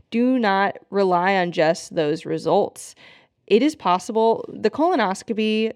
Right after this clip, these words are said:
side of things is very much usually looking for more of the big red flag, scary things.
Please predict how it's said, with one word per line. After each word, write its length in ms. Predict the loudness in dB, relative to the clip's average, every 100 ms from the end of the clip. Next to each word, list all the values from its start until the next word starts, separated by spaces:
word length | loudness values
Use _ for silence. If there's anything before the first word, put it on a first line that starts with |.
| _ -12
side 300 | 0 2 2
of 80 |
things 460 | 0 0 0 -2 -4
is 180 | -2 -2
very 220 | -2 -2
much 360 | -2 -4 -6 -14
usually 340 | -8 -6 -2 0
looking 400 | 0 -2 -4 -6
for 360 | -2 2 2
more 240 | 2 -2 -4
of 100 | -2
the 300 | 0 0 -2 -4
big 200 | -2 0
red 200 | 0 -2
flag, 540 | -2 0 0 0 -2 -10 -20 _
scary 440 | -12 -2 0 0
things. 580 | -2 -2 -2 -2 -4 -6